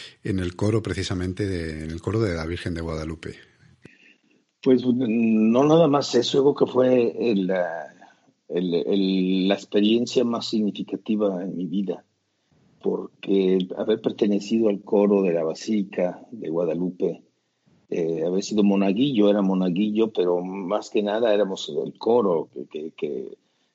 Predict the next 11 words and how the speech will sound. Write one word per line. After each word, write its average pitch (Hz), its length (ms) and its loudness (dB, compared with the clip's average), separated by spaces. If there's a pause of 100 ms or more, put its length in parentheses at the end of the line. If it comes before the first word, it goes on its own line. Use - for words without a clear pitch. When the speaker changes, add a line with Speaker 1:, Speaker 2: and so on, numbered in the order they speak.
Speaker 2:
cantábamos 95 640 -2
para 90 220 0
los 80 160 -6
servicios, 92 960 -4 (420)
eh, - 220 -2
religiosos 104 1000 -2
y, 85 480 -2 (500)
y, 104 540 4
y 107 60 8
hacíamos 110 400 2
otros 95 500 -4